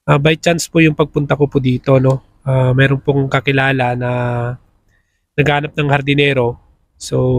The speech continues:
ako po ay hindi po kasi baguhan din po, no? Ah, six years din po ako sa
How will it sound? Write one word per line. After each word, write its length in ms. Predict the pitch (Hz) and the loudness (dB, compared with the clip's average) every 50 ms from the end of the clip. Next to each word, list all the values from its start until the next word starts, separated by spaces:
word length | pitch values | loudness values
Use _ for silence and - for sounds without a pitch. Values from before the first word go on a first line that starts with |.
| 123 123 123 127 127 135 | 0 0 0 0 -2 0
ako 160 | 139 - 165 | 0 0 0
po 120 | - - 165 | 2 2 2
ay 240 | 160 160 160 160 156 | 2 4 2 2 2
hindi 320 | 151 156 156 156 165 160 | 0 0 0 0 0 0
po 160 | - - 147 - | -2 -4 -2 -2
kasi 480 | 156 147 - 160 156 156 151 151 151 | 0 0 2 2 2 4 4 4 2
baguhan 560 | 143 143 135 135 135 131 135 143 147 143 139 | 2 0 0 0 2 2 2 2 0 -2 0
din 160 | 139 139 139 135 | -2 -2 -2 -2
po, 160 | - 143 143 | -4 -4 -2
no? 240 | 139 139 135 131 - _ _ _ _ _ _ _ _ _ _ _ _ | 0 0 -2 -4 -6 _ _ _ _ _ _ _ _ _ _ _ _
Ah, 160 | - 147 143 139 | 0 0 0 0
six 160 | - 156 - - | 0 -2 -4 -2
years 160 | - 165 151 - - | -2 -2 -2 -2 -2
din 160 | 156 151 147 | -4 -2 0
po 80 | - 156 | 2 2
ako 160 | 151 151 156 | 2 2 2
sa 160 | 143 - 156 | 0 0 0